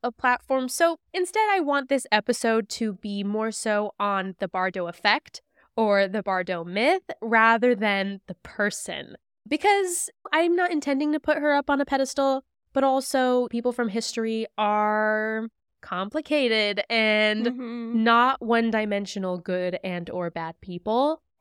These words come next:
Speaker 1: And so I just want to acknowledge that straight up from the beginning. And also note that, like, I'm not really gonna be talking about it. I will be talking about her early life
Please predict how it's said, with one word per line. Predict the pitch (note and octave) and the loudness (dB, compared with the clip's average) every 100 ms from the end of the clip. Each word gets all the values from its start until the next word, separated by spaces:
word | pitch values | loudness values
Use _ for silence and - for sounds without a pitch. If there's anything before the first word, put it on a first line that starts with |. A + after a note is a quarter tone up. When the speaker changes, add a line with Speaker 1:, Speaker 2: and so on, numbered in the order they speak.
| _ | _
Speaker 1:
And | G#3+ G3+ | -2 -2
so | - G#3 F#3+ F3+ _ - | -2 0 0 -2 _ 0
I | B3 | 2
just | D4+ D4 | 2 2
want | C4 A#3 | 2 2
to | |
acknowledge | G3+ G#3+ G#3 G3 | 2 0 0 -2
that | G3+ G3 | -4 -6
straight | - - - A#3 A3+ | -6 -14 -4 0 2
up | B3+ C4+ - | 2 2 -2
from | - G#3 | -2 -2
the | A#3+ | 0
beginning. | C#4+ C#4 G#3 F#3 G3+ B3 - _ - | -2 -2 0 -2 -2 -6 -8 _ -2
And | A#3 | 2
also | A#3+ A3+ B3 | 2 2 2
note | A3+ A3+ | 2 0
that, | G#3 | -2
like, | G#3 - | -2 0
I'm | A#3+ | 2
not | C#4 C4+ | 4 2
really | A#3 B3 | 2 0
gonna | B3 A#3 | 0 -2
be | G#3+ | 0
talking | G#3 G3 A3 | -2 -2 0
about | A3 A3 | 2 2
it. | A3+ - | 2 2
I | A#3 | 2
will | A#3+ D4 | 4 2
be | D4+ | 0
talking | C4 B3 A#3+ A#3 | 0 0 0 2
about | G3+ G3 | 2 0
her | G3 - | -4 -4
early | G#3+ A#3+ C4+ | 0 2 2
life | C4 C4+ | 2 2